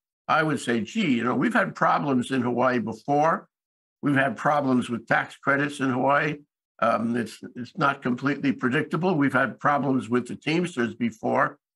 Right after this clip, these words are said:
And I'm in L A, um, I would say, um, "I'm not gonna do this. I'm gonna go to New Zealand right away. Um,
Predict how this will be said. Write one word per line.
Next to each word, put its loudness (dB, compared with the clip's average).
And -2
I'm -4
in -4
L 0
A, -2
um, -4
I -2
would -4
say, -6
um, -12
"I'm -4
not -2
gonna -12
do -14
this. -14
I'm -2
gonna -4
go -2
to -2
New 0
Zealand -2
right -2
away. -2
Um, -6